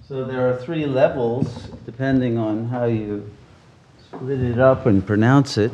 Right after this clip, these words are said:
<clears throat> The lowest level is atonement, and that's the level for the ego that, uh, feels remorse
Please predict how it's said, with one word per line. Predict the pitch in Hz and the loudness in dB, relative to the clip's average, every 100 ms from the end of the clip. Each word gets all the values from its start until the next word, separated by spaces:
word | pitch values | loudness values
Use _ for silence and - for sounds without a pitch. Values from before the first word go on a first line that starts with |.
| - - | -6 -20
<clears throat> | - - | -8 0
The | 113 101 113 113 | 2 2 2 4
lowest | 110 151 196 156 - | 6 8 8 6 4
level | 117 101 90 90 92 | 4 6 4 -2 0
is | 95 90 92 | 0 -2 -4
atonement, | 104 101 131 127 127 98 90 107 - - _ _ _ - - - - - - - - - - | -4 2 4 6 6 4 0 -4 -8 -20 _ _ _ -20 -20 -20 -20 -20 -20 -20 -20 -16 -2
and | 113 117 | 4 6
that's | 139 135 | 6 4
the | - 131 | 0 4
level | 123 120 117 120 120 120 - - | 6 4 4 2 0 -6 -16 -6
for | 123 107 107 101 | 2 4 4 4
the | 110 | 2
ego | 131 165 127 90 90 - - 131 160 - | 4 6 6 4 2 -8 -12 -10 -8 -6
that, | 113 98 110 101 104 104 - - | -6 -2 2 4 2 0 -8 -8
uh, | 113 107 101 98 110 | -2 0 0 0 -2
feels | - - 131 127 131 113 110 156 - - - - - - - - _ _ _ _ _ _ _ | -8 0 6 8 8 6 4 0 -6 -12 -16 -20 -20 -20 -20 -20 _ _ _ _ _ _ _
remorse | 113 107 107 151 117 76 - - - | 0 4 4 4 2 -2 -10 -16 -18